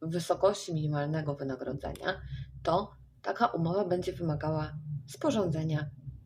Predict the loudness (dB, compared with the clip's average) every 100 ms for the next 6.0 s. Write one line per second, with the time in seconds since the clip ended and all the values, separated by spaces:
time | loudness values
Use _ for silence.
0 | -14 0 2 4 4 4 4 2 -6 -4
1 | -4 -2 -6 -10 -16 -20 -20 -20 _ _
2 | -20 -20 _ _ 2 4 4 4 4 4
3 | 4 4 2 2 4 4 4 2 4 4
4 | 4 4 2 -2 0 2 4 2 4 4
5 | 4 2 2 2 0 0 0 -2 -4 -8